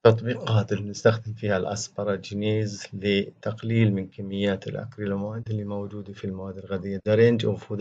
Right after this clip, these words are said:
product which acrylamide formation might be, eh, remediated by asparaginase treatment vary great on food اللي هو ال-، ال-، great from dough based product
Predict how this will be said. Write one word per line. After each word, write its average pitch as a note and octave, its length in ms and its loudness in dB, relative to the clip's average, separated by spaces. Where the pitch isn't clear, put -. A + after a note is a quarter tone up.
product G#2 400 2
which - 340 -4
acrylamide G#2 600 0
formation G#2 640 -4
might G2+ 320 -4
be, G2 300 0
eh, G2+ 320 2
remediated G2+ 840 0
by G2 360 2
asparaginase G2+ 760 -4
treatment A2+ 580 2
vary G2+ 420 2
great F#2+ 300 0
on G#2 160 -8
food G2 320 -16
اللي G2 160 -10
هو G2 460 -14
ال-، G2 380 -4
ال-، F#2 180 -2
great G2 300 0
from G2 400 0
dough G2 320 2
based G2+ 380 2
product A#2 500 -2